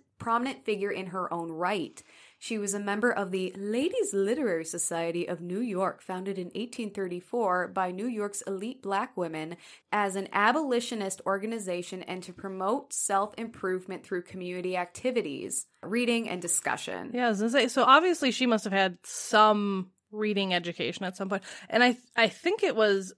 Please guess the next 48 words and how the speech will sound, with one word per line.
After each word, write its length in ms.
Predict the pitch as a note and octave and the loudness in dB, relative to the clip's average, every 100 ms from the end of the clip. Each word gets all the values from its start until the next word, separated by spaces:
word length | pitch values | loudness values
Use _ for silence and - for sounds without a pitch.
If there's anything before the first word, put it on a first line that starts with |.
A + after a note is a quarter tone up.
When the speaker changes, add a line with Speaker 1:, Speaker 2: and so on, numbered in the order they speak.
| _ | _
Speaker 2:
a 100 | A#3+ | 4
lot 180 | G#3+ A3 | 6 6
of 80 | G#3 | 4
females 800 | - G3+ A3 A#3 B3 C4 A#3 A#4+ | -2 0 2 2 2 2 -2 -12
tended 380 | - B3 B3 A#3+ | -4 0 2 0
to 100 | C4 | -2
learn 220 | C4 C4 | 0 2
to 80 | C4 | 2
read 240 | C4 C4 A#3+ | 0 -2 -2
'cause 120 | A#3 | 0
they 100 | G3 | 2
worked 240 | F#3+ G3 | 2 0
in 80 | F#3+ | -2
the 80 | E3+ | -2
house, 540 | F3 C#3 - - - - - | 0 0 -2 -12 -16 -18 -10
Speaker 1:
Mm. 280 | A3+ A3 G#3+ | -8 -8 0
Speaker 2:
you 120 | G#3+ | 4
know, 280 | G#3+ F#3+ F3+ | 6 4 2
so 120 | F#3 | 0
they 140 | G3 G3 | 0 0
ki-, 140 | G3+ | 2
I 180 | A3 G#3+ | 4 4
think 160 | G3 G#3+ | 2 0
they 260 | G#3 F#3+ - _ _ | 0 0 -4 _ _
picked 320 | - A3 - | 0 0 2
up 220 | E3+ E3 - | 2 2 0
more. 540 | A#3+ A#3 A#3+ B3 C4 - _ _ _ _ _ - - _ | 2 4 4 4 2 -2 _ _ _ _ _ -20 -20 _
Speaker 1:
Yeah, 300 | A3+ C4 B3+ | 2 4 4
and 120 | A3+ | 4
like 160 | B3+ B3+ | 0 0
I 80 | E4 | -2
said, 240 | - B3+ | 2 4
I 140 | G#3 A3 | 6 4
was 160 | C#4+ | 2
trying 160 | - E4+ | 0 0
to 60 | E4 | 2
find 260 | C#4 B3 | 2 2
more 180 | G#3 G3+ | 4 4
about 280 | G#3+ A3 A3 | 6 4 4
that 180 | F#3+ - | 0 0
timeline 580 | F#3+ F#3 G#3 G#3+ F#3 | -4 -2 0 -2 0
because 220 | F#3 F#3 G3 | -2 -4 -4
I'm 100 | G#3 | -4
like, 140 | G3+ | -4
she's 220 | G3+ G#3 | -6 -10
born 300 | - A3 A#3+ | -4 -2 0
into 600 | C#4 B3 G#3 - A3+ G#3 | -2 -4 -6 -8 -6 -6
slavery 960 | G3 - G3+ G#3+ G#3 G3 F#3+ F#3+ G3 | -6 -2 0 0 0 0 2 0 -2